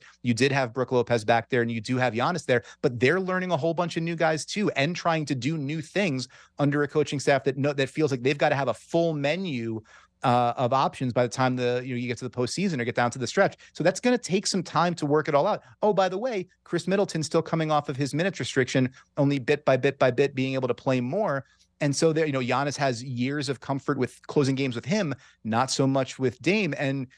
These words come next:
you're p-, having more possessions where Dame is, like, off the ball, watching and waiting, and he has not caught a rhythm with that either. He, he is,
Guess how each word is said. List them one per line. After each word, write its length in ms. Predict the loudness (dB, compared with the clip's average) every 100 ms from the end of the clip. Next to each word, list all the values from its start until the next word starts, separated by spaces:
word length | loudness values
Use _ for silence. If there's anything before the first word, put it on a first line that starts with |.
| _ -4
you're 140 | -4
p-, 120 | -4 -12
having 320 | -2 0 2 0
more 140 | -2
possessions 420 | 0 -2 0 -2
where 100 | -2
Dame 300 | 0 0 0
is, 100 | -2
like, 140 | -4 -4 -2
off 260 | -2 0
the 100 | 0
ball, 560 | 2 2 2 0 -4 -6
watching 460 | 0 0 0 -4
and 100 | -2 -2
waiting, 340 | -2 -4 -4
and 120 | -6 -10 -20
he 160 | -4 0
has 140 | 2
not 220 | 2 -2 2
caught 180 | 0
a 60 | 2
rhythm 260 | 0 -2 -4
with 120 | 0
that 160 | 2
either. 340 | 2 0 -2 -4
He, 100 | -6
he 220 | -4 -4
is, 140 | -4